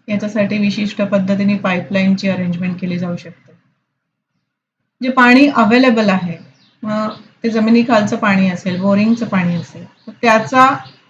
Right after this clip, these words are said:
व्यवस्थित वापर छोटे छोटे, अम, पाईप्स घालून आपण करू शकतो.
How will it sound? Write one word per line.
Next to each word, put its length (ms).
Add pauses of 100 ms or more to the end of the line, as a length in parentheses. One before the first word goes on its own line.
(140)
व्यवस्थित 540
वापर 380 (600)
छोटे 300
छोटे, 460 (560)
अम, 640 (840)
पाईप्स 480 (100)
घालून 420 (1600)
आपण 280
करू 200
शकतो. 440